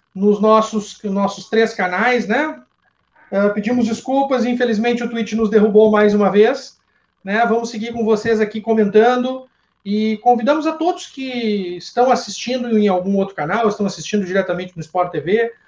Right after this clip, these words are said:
né, pra que fiquem aqui com a gente, né? Pra que estejam aqui conosco na, numa comunidade de conversa e um bate-papo gostoso aqui sobre o judô, analisando as lutas, opinando e participando como vocês estavam antes, né?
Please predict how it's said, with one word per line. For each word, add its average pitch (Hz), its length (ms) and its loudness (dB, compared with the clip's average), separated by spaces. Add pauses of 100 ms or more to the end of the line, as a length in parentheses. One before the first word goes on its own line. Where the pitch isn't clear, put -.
(180)
né, 233 140 2
pra 254 140 2
que 254 140 -6
fiquem 339 420 0
aqui 220 220 2
com 202 120 4
a 175 80 4
gente, 160 360 -2
né? 220 260 -2 (220)
Pra 185 120 -2
que 208 100 -6
estejam 240 520 0
aqui 214 180 0
conosco 208 640 0
na, 170 460 -2 (340)
numa 208 220 4
comunidade 262 680 4
de 302 100 2
conversa 254 680 2
e 214 40 6
um 196 80 2
bate-papo 202 480 0
gostoso 208 520 4
aqui 226 360 -4 (260)
sobre 202 300 0
o - 20 -6
judô, 180 340 4
analisando 190 480 2
as 156 120 0
lutas, 220 420 0
opinando 202 520 -2
e 214 60 -2
participando 202 600 -4
como 196 180 -6
vocês 190 280 -4
estavam 196 360 -2
antes, 143 260 -8
né? 202 220 -8